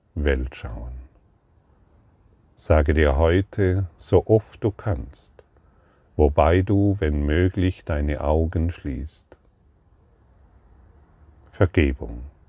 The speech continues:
ist meine Funktion als Licht der Welt. Ich möchte meine Funktion erfüllen, damit ich glücklich bin.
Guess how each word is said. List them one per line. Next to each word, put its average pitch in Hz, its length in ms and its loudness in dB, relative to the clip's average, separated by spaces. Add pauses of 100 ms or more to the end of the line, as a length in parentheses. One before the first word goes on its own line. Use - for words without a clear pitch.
(460)
ist - 280 -10
meine 82 680 0
Funktion 78 1000 -2
als 71 360 -8
Licht - 500 -4
der 73 160 -2
Welt. 65 260 -6 (1800)
Ich 104 360 4
möchte 85 680 0 (200)
meine 76 300 0
Funktion 85 720 0
erfüllen, 80 840 -2 (460)
damit 69 400 -2 (100)
ich - 480 -10 (300)
glücklich - 600 -8
bin. - 180 -16